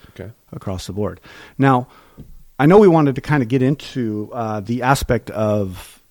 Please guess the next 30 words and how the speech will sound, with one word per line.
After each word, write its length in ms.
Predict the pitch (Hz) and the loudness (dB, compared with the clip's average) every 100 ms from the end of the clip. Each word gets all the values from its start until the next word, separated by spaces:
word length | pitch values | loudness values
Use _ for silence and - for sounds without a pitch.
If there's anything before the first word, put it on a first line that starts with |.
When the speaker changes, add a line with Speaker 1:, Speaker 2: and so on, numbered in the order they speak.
| _ | _
Speaker 2:
the 180 | - 120 | -6 -4
financial 640 | 107 - 127 131 127 107 | -2 0 0 0 -4 -6
ability, 480 | 95 95 127 139 - | -8 -6 -6 -6 -10
right? 300 | - 101 160 - | -12 -8 -10 -8
Speaker 1:
Yeah. 220 | 104 107 - _ | -4 -4 -6 _
Speaker 2:
Because 340 | 143 135 175 131 139 - | -4 0 0 -2 -12 -4
that, 300 | 151 165 185 | 0 0 0
that's 220 | 165 240 | -4 -4
a 60 | 226 | -6
real 380 | 117 110 127 147 | -4 0 2 2
big 220 | 135 127 | 0 -6
thing. 420 | - 175 214 104 - | -6 -6 -6 -12 -10
Speaker 1:
Yeah, 160 | 131 110 | -4 -4
it's 140 | - | -2
not 140 | 107 | -4
just 200 | 95 104 | -6 -10
a 40 | 92 | -12
couple 260 | 104 - | -12 -10
bucks 360 | 82 101 98 - | -2 -2 -2 -8
to 100 | - | -10
go 320 | 87 90 90 | -2 0 0
and 180 | 85 78 - _ _ _ | -2 -6 -16 _ _ _
go 140 | - 101 | -6 -6
to 80 | 87 | -6
these 240 | 80 73 | -10 -10
meets. 340 | 90 85 - | -8 -8 -8
Like, 160 | 85 85 | -12 -8
it's, 260 | 92 - - _ | -10 -10 -20 _
you 140 | 92 | -8
know, 260 | 85 85 | -6 -6